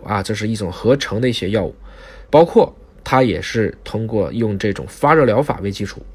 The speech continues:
就利用感染这个疟疾造成发烧，可能就会对晚期梅毒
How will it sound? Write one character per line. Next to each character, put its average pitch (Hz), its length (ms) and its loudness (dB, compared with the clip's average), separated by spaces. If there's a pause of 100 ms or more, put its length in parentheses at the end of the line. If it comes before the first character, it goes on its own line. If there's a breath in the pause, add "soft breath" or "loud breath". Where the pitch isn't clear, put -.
就 131 160 4
利 156 120 8
用 135 160 4 (180)
感 135 180 4
染 120 120 4
这 117 120 -6
个 135 60 -2
疟 202 180 2
疾 - 160 -6 (300)
造 131 120 2
成 117 140 0
发 135 160 0
烧， 135 340 2 (120)
可 113 160 -2
能 110 120 2
就 117 140 2
会 107 340 0 (120)
对 120 160 2
晚 101 220 -2
期 135 200 -2
梅 131 160 2
毒 123 260 -2